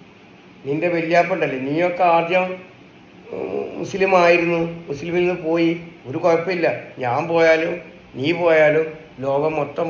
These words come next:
പോയാലും ഈ പ്രപഞ്ചനാഥനിക്കൊരു പ്രശ്നമില്ല. അതൊക്കെ എനക്കും എനിക്കൊക്കെ മനസ്സിലാവും, പിന്നെ മനസ്സിലാവും. ഇപ്പം ഈ റസൂലുള്ളാഹിനെ പറഞ്ഞില്ലേ, ഏഹ്, ഞങ്ങളൊക്കെ വളരെ ബഹുമാനത്തോടു കൂടി കോടാനക്കോടി ആളുകൾ,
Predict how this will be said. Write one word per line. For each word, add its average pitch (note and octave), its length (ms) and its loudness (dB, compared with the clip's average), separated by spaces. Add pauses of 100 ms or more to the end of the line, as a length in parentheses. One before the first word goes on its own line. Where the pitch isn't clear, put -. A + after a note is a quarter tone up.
പോയാലും C#3+ 380 2 (600)
ഈ - 20 -2 (180)
പ്രപഞ്ചനാഥനിക്കൊരു D#3+ 1000 2
പ്രശ്നമില്ല. C3+ 440 -4 (1200)
അതൊക്കെ E3+ 300 2
എനക്കും F#3 260 2
എനിക്കൊക്കെ F#3+ 340 0
മനസ്സിലാവും, E3 500 2
പിന്നെ D#3+ 260 0
മനസ്സിലാവും. C3+ 420 -2 (840)
ഇപ്പം B2+ 200 -10
ഈ G#3 120 8
റസൂലുള്ളാഹിനെ G3 520 4
പറഞ്ഞില്ലേ, D3 400 -2 (800)
ഏഹ്, C#3+ 500 0 (140)
ഞങ്ങളൊക്കെ F#3+ 480 4 (240)
വളരെ E3+ 300 6 (680)
ബഹുമാനത്തോടു F#3 680 2
കൂടി F3 200 0 (140)
കോടാനക്കോടി E3+ 640 2 (100)
ആളുകൾ, D#3 260 0